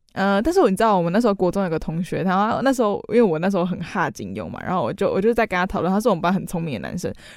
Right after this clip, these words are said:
然后他居然把金庸的每一本小说都看完，而且是看书本的哦，他是看纸本，他不是看那个电视剧改编的，他就是看小说原著这样，然后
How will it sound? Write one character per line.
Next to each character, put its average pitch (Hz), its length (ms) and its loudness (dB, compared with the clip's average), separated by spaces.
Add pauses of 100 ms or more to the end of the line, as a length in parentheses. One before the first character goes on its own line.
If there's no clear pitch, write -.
然 - 100 0
后 392 80 2
他 427 60 4
居 370 320 6
然 214 360 4 (400)
把 185 280 2 (100)
金 285 240 -6
庸 285 200 0
的 254 120 4
每 190 340 0
一 226 220 -4
本 180 220 -2
小 - 180 -6
说 - 140 -12
都 175 80 -2
看 - 220 -8
完， 82 140 -8
而 - 100 2
且 285 100 2
是 269 80 -2
看 240 220 0
书 214 280 -2
本 - 240 -2
的 - 100 -6
哦， - 20 -2
他 202 100 -2
是 220 100 -2
看 220 200 -2
纸 123 180 -10
本， - 160 -6
他 190 100 -4
不 165 140 -8
是 - 160 -8
看 - 240 -8
那 170 100 -6
个 67 320 -4 (280)
电 175 160 -2
视 160 180 -6
剧 160 220 -8
改 85 240 -10
编 110 180 -6
的， 135 80 -2
他 190 80 0
就 190 100 2
是 185 120 -2
看 175 360 -4
小 - 240 -4
说 175 280 0
原 139 260 -2
著 - 260 -4
这 - 120 -10
样， - 80 -6
然 175 100 -2
后 180 100 2